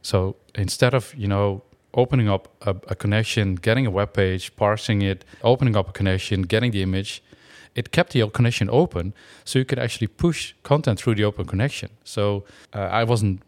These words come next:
technical, right? Some of the guys in, in there, he wrote a C G I script and said, "Let's just push those J pegs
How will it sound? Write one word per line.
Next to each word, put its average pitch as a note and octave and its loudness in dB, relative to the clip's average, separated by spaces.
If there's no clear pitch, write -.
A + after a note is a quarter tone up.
technical, F#2+ 0
right? F2+ -4
Some A2+ -2
of A2 -2
the G2+ -6
guys G2 0
in, G2+ -4
in G2 -2
there, F#2 -4
he G2+ -4
wrote A2 0
a F#2 -14
C C3+ -4
G G#2 0
I A2 2
script - -10
and G2 -6
said, - -6
"Let's A2+ -4
just - -2
push D#3+ -2
those F#2 -2
J G#2+ 0
pegs - -10